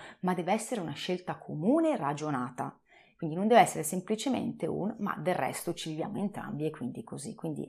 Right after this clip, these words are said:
avere la giusta consapevolezza sulle scelte è molto importante. L'ultimo consiglio che voglio darti, che è ultimo in ordine, ehm,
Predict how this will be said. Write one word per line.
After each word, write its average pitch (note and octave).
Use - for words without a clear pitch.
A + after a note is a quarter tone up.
avere E3
la C#3+
giusta F#3
consapevolezza D#3
sulle F#3
scelte D3+
è -
molto D3+
importante. C#3+
L'ultimo A#3
consiglio A3+
che -
voglio E3+
darti, F3
che -
è -
ultimo G3+
in D#3
ordine, D3+
ehm, C#3+